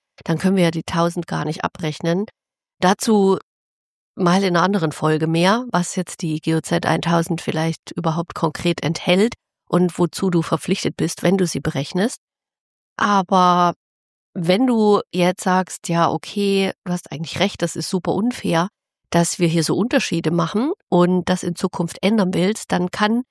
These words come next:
eine Sache auf dich zukommen, die auf Christine auch zugekommen ist, die gerade meinen Online-Kurs Werde zum Prophylaxe-Fuchs durcharbeitet. Und Christine steht noch ganz am Anfang des Online-Kurses. Das heißt, sie hat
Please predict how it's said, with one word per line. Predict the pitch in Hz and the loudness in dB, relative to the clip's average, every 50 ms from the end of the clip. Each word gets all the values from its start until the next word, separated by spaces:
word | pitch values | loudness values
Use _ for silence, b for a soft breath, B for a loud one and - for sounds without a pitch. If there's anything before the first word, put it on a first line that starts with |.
| _ _ _ _ _ _ _ _ _ | _ _ _ _ _ _ _ _ _
eine | - 175 196 214 214 | 0 2 4 4 4
Sache | 190 208 214 - 208 - | 4 4 2 2 2 2
auf | 160 175 180 - | 2 2 0 0
dich | - 170 - | -4 -6 -6
zukommen, | - - - 262 - - 190 175 180 190 214 262 - _ _ _ - - | -6 -6 -8 -6 -4 0 0 0 0 0 -2 -4 -6 _ _ _ -10 -6
die | 190 196 196 202 208 208 208 208 _ _ _ | -4 -2 0 2 2 2 0 -2 _ _ _
auf | - 185 196 - - | 0 2 2 0 0
Christine | - 202 - - - 254 247 240 208 - | -4 -4 -2 -2 0 0 2 2 2 2
auch | 220 220 - | 2 0 0
zugekommen | - - 175 165 170 147 - - 165 156 156 | -2 -6 -4 -4 -4 -4 -4 -2 -2 -2 -2
ist, | - - 202 240 - - - | -2 -2 -2 -4 -4 -8 -8
die | - 185 190 190 180 | -6 -4 -2 -2 -2
gerade | - - 180 - 160 170 175 190 180 175 | -2 -2 -2 0 0 0 0 0 0 0
meinen | 160 160 156 156 160 165 165 170 160 - | 0 0 0 0 0 0 0 -2 -2 -2
Online-Kurs | - 160 170 160 170 170 165 - 180 175 175 - - _ _ _ _ _ _ _ _ | -2 0 0 0 -2 -4 -4 -2 0 0 0 0 -2 _ _ _ _ _ _ _ _
Werde | - 160 165 160 160 170 165 | 0 2 4 4 4 4 2
zum | - - 165 165 160 160 160 | 0 2 2 2 2 2 0
Prophylaxe-Fuchs | - - 160 - - 160 151 151 - - - - 160 - - - 175 156 - - - - - - - | -2 -4 -6 -4 -4 -2 -2 -4 -4 -6 -6 -6 -6 -6 -6 -6 -6 -6 -6 -6 -8 -8 -8 -8 -4
durcharbeitet. | - 196 214 214 - - 147 - - 160 - 120 - - - - - - - - | 0 2 2 2 2 0 -4 -4 -6 -6 -6 -6 -8 -8 -10 -10 -10 -12 -14 -8
Und | - - 160 160 160 156 156 151 - - - - - - - | -4 -2 0 2 2 2 0 0 -2 -4 -10 -14 -14 -12 -6
Christine | - 175 - - - 208 208 208 202 185 | -4 -4 -4 -2 0 0 2 2 2 2
steht | - - 196 185 - | 2 2 0 0 2
noch | 190 180 175 170 - - - - 185 | 2 2 2 2 0 -4 -10 -8 -4
ganz | - 185 190 - 165 | 0 0 0 0 0
am | 151 - - | -2 -2 0
Anfang | 151 156 165 - - 196 196 208 240 - | 0 0 0 -2 -2 -2 -2 -2 -2 0
des | - 220 214 - | 0 0 0 2
Online-Kurses. | 202 185 190 202 208 214 220 - - 226 226 226 - 269 320 - - - _ _ _ _ _ _ _ _ _ - | 0 2 2 2 0 0 -2 -2 -2 -2 -2 0 0 -2 -2 -4 -8 -16 _ _ _ _ _ _ _ _ _ -4
Das | 190 175 - | -2 -2 0
heißt, | 170 160 156 180 196 - - | 0 2 2 2 2 0 0
sie | - 175 151 | 0 0 0
hat | 175 180 - | 0 -2 -2